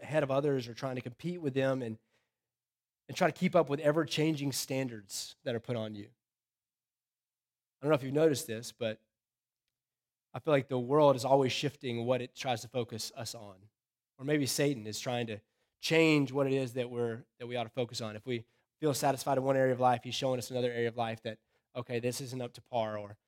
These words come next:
you know, if we feel like we're good in one area of life, hey, I, I've, I've done really well in this area, then he'll show us the place where we're struggling or we're failing or whatever. Or the place where he wants to show us that we're lacking. And we have these ever-changing standards that we feel and put on ourselves maybe even.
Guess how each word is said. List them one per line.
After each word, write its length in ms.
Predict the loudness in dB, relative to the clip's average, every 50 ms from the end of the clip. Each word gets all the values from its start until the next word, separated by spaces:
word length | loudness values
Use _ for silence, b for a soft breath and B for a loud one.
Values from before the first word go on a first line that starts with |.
| _ _ _ _
you 60 | -8 -6
know, 80 | -6
if 100 | -4 -4
we 60 | -6
feel 180 | -4 2 6 6
like 180 | 6 6 6 2
we're 100 | -2 0
good 240 | 2 4 4 4
in 100 | 4 2
one 160 | 2 2 4 4
area 260 | 4 4 6 4 4
of 120 | 2 4
life, 260 | 2 2 2 2 0 -2
hey, 200 | 0 2 2 2
I, 140 | 2 0 -6 _ _ _ _ _ _
I've, 260 | 2 4 4 2 2 -4 _ _ _ _
I've 200 | -2 -2 -2 0 4
done 220 | 4 6 6 6
really 180 | 4 4 4 4
well 260 | 4 6 6 6 4
in 60 | 4
this 200 | 2 0 -2 -4 -2
area, 480 | 0 2 4 4 6 6 4 4 2 0
then 120 | 0 0
he'll 120 | 0 0
show 240 | 0 0 0 0 0
us 100 | 0 -2
the 80 | -6 -8
place 300 | -4 -2 -2 -2 -2 -6
where 80 | -12
we're 120 | -10 -10 -10
struggling 480 | -10 -8 -8 -8 -8 -8 -10 -10 -10
or 60 | -8 -6
we're 140 | -6 -6
failing 380 | -4 -4 -4 -4 -4 -4 -6 -10
or 40 | -12
whatever. 240 | -14 -14 -16 -18 _ _ _ _ _ _ _ _ _ _ _ _ _ _ _
Or 60 | -16
the 60 | -8
place 260 | -2 0 0 0 2 2
where 300 | 2 4 4 4 2 -2 _ _ _ _ _
he 80 | -2
wants 180 | 0 0 0 0
to 60 | -2
show 220 | -2 2 4 4 4
us 120 | 4 2
that 140 | -2 -8 -8
we're 60 | -8
lacking. 420 | -4 -2 -2 -2 -2 -4 -8 -8
And 80 | -8 -6
we 80 | -4 -2
have 120 | -2 -2
these 140 | -4 -6 -8
ever-changing 520 | -8 -4 -2 -2 -2 -2 -2 -2 -2 -4 -6
standards 560 | -8 -6 -2 0 0 0 0 -2 -4 -6 -8
that 140 | -8 -6 -6
we 180 | -6 -6 -8 -12 _ _ _ _ _ _ _
feel 400 | 2 4 6 6 4 2 -2 -8 _ _ _ _ _ _ _ _ _ _ _ _ _
and 120 | -14 -12
put 160 | -6 2 4 6
on 140 | 6 6
ourselves 540 | 4 2 0 2 4 6 8 8 6 4 2
maybe 240 | 0 0 2 2 0
even. 300 | 0 0 0 0 -2 -4